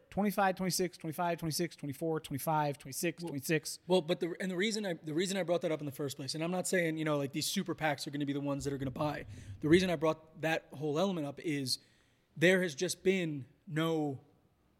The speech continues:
Speaker 2: no, no, no say as to how that will work, because at the end of the day, if, if he were to come out and say, "Look, I am going to get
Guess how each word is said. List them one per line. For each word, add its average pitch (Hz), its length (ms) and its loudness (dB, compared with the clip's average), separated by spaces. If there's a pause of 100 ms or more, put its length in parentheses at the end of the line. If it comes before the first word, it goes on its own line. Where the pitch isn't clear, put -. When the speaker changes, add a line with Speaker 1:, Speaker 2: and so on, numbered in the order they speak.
(580)
Speaker 2:
no, 180 300 4
no, 175 260 -2 (200)
no 175 200 0
say - 460 0 (120)
as 156 240 -2
to 151 340 -2
how 175 280 2
that 151 160 -4
will 151 100 -4
work, 160 200 -10
because 170 260 -6
at 190 140 -6
the 196 120 -4
end 226 80 2
of 196 60 0
the 175 60 2
day, 180 360 4 (580)
if, 185 240 6 (140)
if 151 220 -6
he 233 120 2
were 269 120 2
to 247 60 4
come 220 180 -2
out 180 260 4
and 156 120 -2
say, 151 420 4
"Look, 147 320 2 (500)
I 175 160 8
am 196 160 4
going 180 260 0
to 170 60 0
get 156 320 2